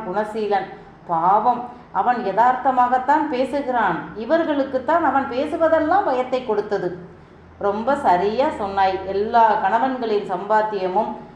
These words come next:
முதலில் மனைவிக்கு, அப்புறம் பிள்ளைகளுக்குத்தான். அந்த அறிவு உன் மாமன் மகளுக்கு இருக்கிற மாதிரி எனக்கு தெரியல. நிச்சயத்துக்கு பட்டுச்சேலை, நகை போட்டு பரிசம் போடுறது தானே நம்ம வழக்கம்."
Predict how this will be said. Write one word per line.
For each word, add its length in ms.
முதலில் 460
மனைவிக்கு, 800
அப்புறம் 560
பிள்ளைகளுக்குத்தான். 840
அந்த 320
அறிவு 480
உன் 200
மாமன் 340
மகளுக்கு 400
இருக்கிற 320
மாதிரி 360
எனக்கு 380
தெரியல. 380
நிச்சயத்துக்கு 720
பட்டுச்சேலை, 680
நகை 400
போட்டு 320
பரிசம் 500
போடுறது 420
தானே 320
நம்ம 260
வழக்கம்." 500